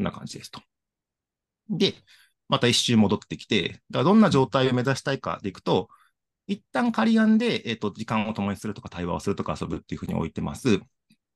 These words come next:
で、「なんでできてないの？」みたいなところは少し、まだちょっともみもみしてるんだけども、あの、おそらくそれができると、あの、将来的にいいんじゃないかなっていうふうに思ってますよっていうふうに、えー、整理をしてますと。で、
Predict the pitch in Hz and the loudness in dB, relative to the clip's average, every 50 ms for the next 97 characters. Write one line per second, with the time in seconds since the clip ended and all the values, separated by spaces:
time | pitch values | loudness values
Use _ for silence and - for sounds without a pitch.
0 | _ _ _ _ - 117 131 165 185 165 147 131 135 131 - 127 120 120 113 107 | _ _ _ _ -2 2 4 4 4 4 4 2 0 0 0 0 2 2 4 4
1 | 107 113 117 - - 113 98 90 85 - 95 - 107 104 95 87 85 - - 110 | 6 4 4 2 -2 -4 -4 -4 -4 -6 -6 -2 0 0 0 0 -2 -2 -4 -4
2 | 101 - - 85 78 73 - _ _ _ _ _ _ _ - 107 98 90 101 - | -4 -4 -6 -6 -6 -8 -10 _ _ _ _ _ _ _ -6 -4 -4 -4 -4 -2
3 | - 98 101 98 98 104 95 85 85 80 - - 98 87 85 82 78 80 - 92 | 0 2 4 4 4 2 2 0 0 -2 -2 -4 -4 -4 -4 -4 -6 -6 -4 -2
4 | 117 147 156 120 92 - - _ 92 95 92 90 107 - - 139 104 90 92 - | 0 2 2 2 2 0 -4 _ -8 -8 -6 -6 -4 -2 0 0 0 0 -2 -2
5 | 113 110 110 113 113 123 120 - 160 143 143 - 214 202 117 - - - _ _ | 0 0 0 0 -2 -4 -6 -4 -4 -4 -2 0 0 0 0 0 -2 -8 _ _
6 | _ _ _ _ _ - 90 90 87 87 85 85 80 - 107 95 92 82 78 76 | _ _ _ _ _ -4 -2 -2 -2 -2 -4 -4 -2 0 0 2 2 0 -2 -4
7 | 90 90 92 82 78 76 - - 92 92 - 110 143 127 85 78 78 76 - - | -4 -6 -6 -6 -8 -8 -8 -8 -8 -6 -4 -2 0 0 0 0 -2 -4 -8 -12
8 | - 73 71 - - - 135 131 - - - - 98 127 101 76 - _ _ _ | -12 -12 -10 -10 -8 -6 -6 -6 -6 -6 -4 -2 0 0 0 0 -2 _ _ _
9 | _ - - - - - 78 78 82 101 101 - - - - - - - - - | _ -12 -12 -10 -8 -6 -4 -2 -2 -2 -2 -2 -4 -10 -14 -16 -16 -18 -20 -20
10 | - - _ _ _ _ _ _ _ _ _ _ _ _ _ _ _ _ _ _ | -20 -20 _ _ _ _ _ _ _ _ _ _ _ _ _ _ _ _ _ _
11 | _ _ _ - 185 185 156 - | _ _ _ -2 0 0 0 0